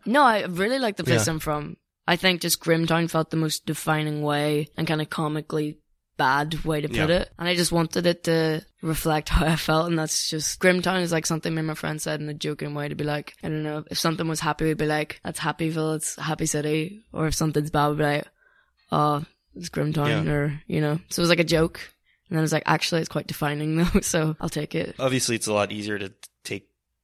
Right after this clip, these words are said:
Speaker 2: for granted things when you're in it versus when you leave and
Speaker 1: Yeah, exactly.
Speaker 2: have gone on tour for a few
Speaker 1: Yeah.
Speaker 2: years.
Speaker 1: I think a lot of, like, this album as well is, like, lyrically, I take the piss out of myself, and I'm quite sarcastic about things.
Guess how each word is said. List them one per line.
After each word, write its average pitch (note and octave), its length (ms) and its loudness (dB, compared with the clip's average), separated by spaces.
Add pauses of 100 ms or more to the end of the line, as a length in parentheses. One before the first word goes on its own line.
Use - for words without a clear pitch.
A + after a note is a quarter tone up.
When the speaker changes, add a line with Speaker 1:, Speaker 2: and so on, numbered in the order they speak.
(140)
Speaker 2:
for A2+ 160 -4
granted G2 380 -6
things G2 280 -6
when G2 120 -10
you're G2 220 -10 (260)
in G#2 160 -6
it F#2+ 120 -8
versus - 580 -6 (140)
when G#2 160 -8
you G2 80 -8
leave G2+ 380 -8
and G#2 100 -6
Speaker 1:
Yeah, - 140 2
exactly. E3 480 -2
Speaker 2:
have F3 120 -4
gone G#2+ 200 -2
on G#2 120 -10
tour G#2+ 220 -4
for G#2+ 160 -6
a G2+ 60 -6
few A2 140 -2
Speaker 1:
Yeah. E3 100 4
Speaker 2:
years. - 340 -2
Speaker 1:
I F3 100 -2
think G3 220 0
a F#3 40 4
lot E3+ 260 2
of, E3 160 0
like, D#3 400 0 (100)
this D#3+ 180 -2
album D#3 280 2
as D3+ 100 -2
well D3+ 240 2
is, D#3 320 -4 (260)
like, D#3 140 -6
lyrically, D3+ 380 0
I D3+ 60 -2
take - 180 -6
the D#3 80 -8
piss D3 240 -2
out D#3 80 -4
of D3+ 80 -2
myself, D#3 500 -4
and D3+ 100 -2
I'm D#3 120 -4
quite D3 180 -4
sarcastic D#3 540 -8
about D#3+ 200 -6
things. D#3+ 420 -4